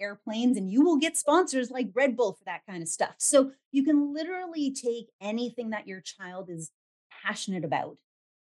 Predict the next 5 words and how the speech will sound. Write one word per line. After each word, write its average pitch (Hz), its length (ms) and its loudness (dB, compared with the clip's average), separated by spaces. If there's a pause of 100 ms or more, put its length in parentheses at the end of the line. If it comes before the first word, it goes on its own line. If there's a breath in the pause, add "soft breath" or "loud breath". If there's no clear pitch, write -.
(220)
and 202 220 -4
say, 180 340 -6 (260)
"That's 196 240 -4
okay." - 460 -12 (280)
You, 214 280 -4